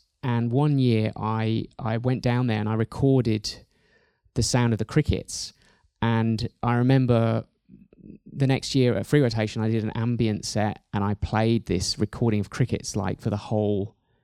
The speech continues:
I don't know, two hours or whatever, like, laying it underneath the, the set. And then, I don't know, I had this idea, well, I've recorded the crickets, so why don't I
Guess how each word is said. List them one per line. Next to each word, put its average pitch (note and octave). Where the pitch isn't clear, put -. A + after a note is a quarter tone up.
I A2
don't G2+
know, -
two B2
hours G#2+
or G2+
whatever, G#2
like, G2+
laying A2
it G#2
underneath G#2+
the, G#2
the -
set. D3
And B2+
then, C#3
I -
don't D3
know, C#3
I C3+
had D3
this C#3+
idea, C3
well, D3+
I've D#3
recorded F3+
the C#3
crickets, -
so B2+
why D#3
don't F3
I C3+